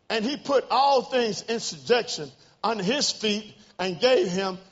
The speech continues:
as head over all things to the church." Who's the head of the church?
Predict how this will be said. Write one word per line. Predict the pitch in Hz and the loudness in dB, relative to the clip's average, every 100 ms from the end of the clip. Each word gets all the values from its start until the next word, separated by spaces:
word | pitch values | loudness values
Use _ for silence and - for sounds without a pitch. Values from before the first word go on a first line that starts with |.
| _ | _
as | 196 175 - | -2 -2 -4
head | 156 262 240 185 - | 2 6 6 2 -2
over | 185 170 | -4 -2
all | 175 196 240 277 233 | 0 6 8 6 2
things | 226 196 190 190 - _ _ _ | 0 0 0 -6 -14 _ _ _
to | 226 | -4
the | 202 | -2
church." | 190 170 104 - - _ _ _ _ _ _ _ _ _ _ | -4 -6 -8 -14 -20 _ _ _ _ _ _ _ _ _ _
Who's | - 320 233 | 0 0 2
the | |
head | 220 285 | 4 4
of | 254 | 4
the | 220 | -2
church? | - 285 247 - | 2 4 4 -2